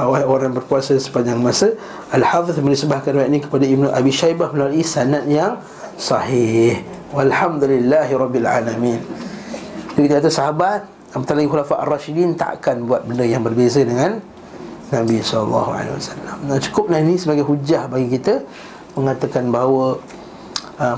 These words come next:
puasa yang paling afdal, janganlah kita puasa sepanjang tahun, puasalah, uh, puasa Daud pun itu maksimum kalau kita nak,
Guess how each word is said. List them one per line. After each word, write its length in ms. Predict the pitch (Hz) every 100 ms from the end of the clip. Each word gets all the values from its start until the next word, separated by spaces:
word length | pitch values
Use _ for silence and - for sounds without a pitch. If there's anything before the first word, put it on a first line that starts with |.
| -
puasa 400 | 131 - - 139
yang 160 | 131
paling 200 | 143 131
afdal, 400 | 117 120 143 170 214 165
janganlah 420 | 135 131 120 120 113
kita 120 | 123 117
puasa 240 | - 120
sepanjang 320 | - 117 117
tahun, 400 | 117 147 208 180
puasalah, 480 | 170 123 127 120 113 - - - - - - - - -
uh, 720 | 139 123 143 - - - - - - - - - - - - - -
puasa 240 | - 131
Daud 240 | 135 139 -
pun 160 | 120
itu 160 | 117 147
maksimum 560 | 135 - 127 127 104
kalau 140 | 120 117
kita 160 | 117 123
nak, 240 | 208